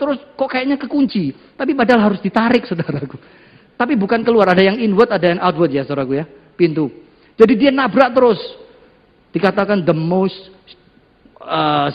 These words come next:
stupid idiot or something gitu, saudaraku, di YouTube. Kalau saya membayangkan saya sebagai seorang pencuri, saya akan mengambil hal, ha-, barang-barang yang berharga, saya akan mengambil, eh, mengambilnya dalam waktu yang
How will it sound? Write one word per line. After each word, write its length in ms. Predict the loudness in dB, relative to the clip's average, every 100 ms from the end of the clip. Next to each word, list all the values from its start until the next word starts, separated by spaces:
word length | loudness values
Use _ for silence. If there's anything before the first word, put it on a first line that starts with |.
| -6
stupid 360 | -2 2 2 2
idiot 400 | -4 0 0 0
or 160 | -2
something 320 | -2 -2 -4
gitu, 160 | -4 -6
saudaraku, 320 | -6 -6 -6
di 80 | -6
YouTube. 320 | -6 -6 -10 -12 _ _ _ _ _ _ _ _ 0
Kalau 240 | 6 8
saya 140 | 6 2
membayangkan 560 | 4 6 6 4 0
saya 160 | 0 0
sebagai 320 | 2 2 2
seorang 260 | 0 0 0
pencuri, 460 | 0 -2 -2 -4 -8 -20 0
saya 160 | 2 4
akan 80 | 4 2
mengambil 240 | 4 4 4
hal, 220 | 2 2 0 -4 -8
ha-, 180 | -10 -8
barang-barang 540 | 0 2 4 2 0 0
yang 60 |
berharga, 640 | 0 2 2 2 0 0 -4 -18 -20 _ _ _ _ -4
saya 160 | 0 0
akan 120 | 0
mengambil, 420 | 0 -2 2 2
eh, 400 | 2 -2 -10 -6
mengambilnya 560 | -2 0 0 0 0 2
dalam 240 | 0 0
waktu 320 | -2 -2 -4 -4
yang 160 | -4